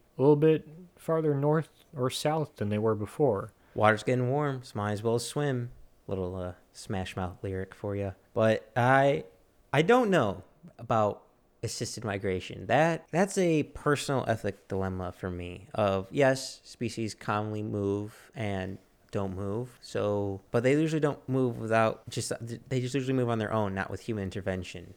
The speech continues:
Speaker 2: But if it's a human problem, maybe it causes for human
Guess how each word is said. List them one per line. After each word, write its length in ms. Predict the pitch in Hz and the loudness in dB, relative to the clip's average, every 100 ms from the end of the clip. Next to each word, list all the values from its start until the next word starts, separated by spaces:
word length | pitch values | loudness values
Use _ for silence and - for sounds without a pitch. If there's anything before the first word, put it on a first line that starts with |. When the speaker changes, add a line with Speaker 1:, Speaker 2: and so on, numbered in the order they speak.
| - | 0
Speaker 2:
But 360 | 110 107 - _ _ - | 2 2 -2 _ _ -16
if 160 | 98 | -8
it's 160 | 104 - | -8 -6
a 60 | 104 | -6
human 280 | 113 113 | -4 -4
problem, 800 | 101 - 139 160 139 98 90 95 - _ _ | -6 -4 0 2 0 -2 -6 -10 -14 _ _
maybe 420 | 117 110 113 110 - | -8 -4 -2 -2 -6
it 100 | - | -4
causes 340 | 110 107 101 | 0 0 -2
for 220 | - 101 | -4 -4
human 400 | 95 120 101 98 | -4 -6 -8 -10